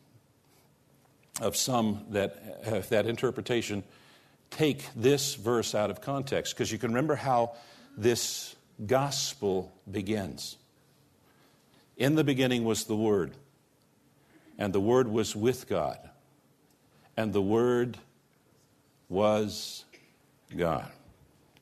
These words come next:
Now, Jesus said, "If you've loved me, you would have rejoiced." What did,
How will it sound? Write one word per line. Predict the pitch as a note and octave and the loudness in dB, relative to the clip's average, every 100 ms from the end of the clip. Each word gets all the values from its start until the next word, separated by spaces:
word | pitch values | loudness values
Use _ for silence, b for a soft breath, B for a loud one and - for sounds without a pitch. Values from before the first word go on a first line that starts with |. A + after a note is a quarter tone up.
| _ _ _ _ _ b b b b b b b b b _ - | _ _ _ _ _ b b b b b b b b b _ -10
Now, | F#2 | -4
Jesus | G2+ C#3 A#2 G2+ | 2 2 0 -2
said, | - G#2 F#2+ F#2+ G2 - - - | 0 4 4 4 -2 -16 -16 -8
"If | G#2 G#2+ | -4 -2
you've | F2+ | 0
loved | G#2 E3+ C3 | 4 4 2
me, | E2 E2 F#2+ F2+ - | -2 -2 -4 -8 -10
you | G#2+ A#2 | -2 2
would | G#2 | 2
have | G2+ | 2
rejoiced." | F#2+ G2+ F#2 C2+ - - - _ _ _ b b b b b b _ | 0 2 2 0 -6 -12 -20 _ _ _ b b b b b b _
What | F#2 C3+ | -2 0
did, | E3+ | 0